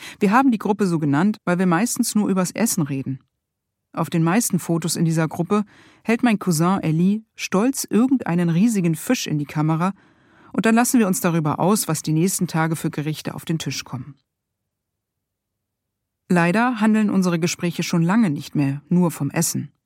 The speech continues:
sondern auch von ernsteren Themen. Wobei selbst die dann meistens ziemlich schnell in Ironie ausarten. Das ist auch eine dieser typisch libanesischen Eigenheiten.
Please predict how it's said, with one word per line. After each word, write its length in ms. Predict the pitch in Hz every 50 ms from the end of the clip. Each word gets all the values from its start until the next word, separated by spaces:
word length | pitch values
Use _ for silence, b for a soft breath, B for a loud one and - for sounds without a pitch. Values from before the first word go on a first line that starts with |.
| _ _ _
sondern 300 | _ - - 147 156 156
auch 180 | - 156 170 185
von 180 | - - 214 202
ernsteren 540 | - 190 202 190 - - - 139 143 135
Themen. 400 | - - - 139 139 131 139 - _ _ _ _ _ _ _ _ _ _ _ _ _ _ _ B B B B B B B B
Wobei 360 | 170 170 165 160 170 185 214
selbst 380 | 196 190 180 170 - - - -
die 160 | 208 262 285
dann 200 | - 175 156 151
meistens 480 | 147 143 151 170 - - 170 147 - -
ziemlich 380 | - - 254 254 214 170 -
schnell 200 | - 190 190 202
in 140 | 190 175 160
Ironie 460 | - - 175 151 156 160 175 214 202
ausarten. 640 | - 143 135 - - - 135 123 123 - - 135 147 - _ _ _ _ _ _ _ B B B B B B B B B B B B B B B
Das 160 | - 208 -
ist 200 | 285 285 - -
auch 200 | - 214 - -
eine 380 | - - 190 208 214 214 208 196
dieser 400 | 185 202 190 175 180 175 175 -
typisch 400 | - - 262 - 226 196 - -
libanesischen 640 | 196 170 170 165 170 190 202 190 - - 175 - -
Eigenheiten. 680 | 196 220 220 185 151 147 135 - 131 - 131 127 -